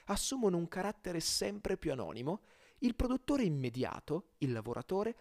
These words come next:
si sente partecipe soltanto in massa e in quanto massa. In che consiste, in realtà, il fenomeno di massificazione nei rapporti tra gli uomini nella società contemporanea?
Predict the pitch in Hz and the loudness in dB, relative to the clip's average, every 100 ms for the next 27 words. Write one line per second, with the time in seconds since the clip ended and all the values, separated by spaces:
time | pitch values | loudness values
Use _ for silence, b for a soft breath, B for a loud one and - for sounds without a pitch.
0 | B B 233 - 247 208 - 180 - - | B B -2 0 2 4 2 0 -2 -4
1 | 247 - 208 196 175 165 175 185 160 156 | -4 -4 -4 -2 -4 -4 -4 -2 -2 -2
2 | 147 - - - - 151 _ - 202 214 | -2 -4 -4 -2 -4 -6 _ -2 0 0
3 | 226 - 101 110 151 139 - - - - | -4 -4 -6 -4 -4 -4 -6 -6 -6 -8
4 | - _ _ _ _ _ _ _ _ _ | -18 _ _ _ _ _ _ _ _ _
5 | b b b b b b b b b 208 | b b b b b b b b b 0
6 | - 262 220 185 - 190 - - - - | 0 0 2 2 2 0 -4 -6 -10 -10
7 | 135 127 120 110 - 147 139 B B 160 | -6 -4 -2 -4 -2 -2 -2 B B 0
8 | 151 - 165 190 165 131 139 131 160 185 | 0 2 2 2 2 0 0 -2 -2 -2
9 | - - 143 147 139 123 - - 151 147 | -2 -2 -2 -4 -6 -4 -4 0 0 2
10 | 127 123 123 120 - 139 135 - 127 120 | -2 -2 0 -2 -2 -2 -2 -4 -6 -6
11 | 110 110 110 135 131 127 117 101 104 - | -4 -6 -2 -2 -2 -4 -6 -6 -6 -6
12 | - 113 107 104 98 50 - - 147 156 | -8 -8 -8 -8 -12 -14 -8 -4 -2 0
13 | 160 | 0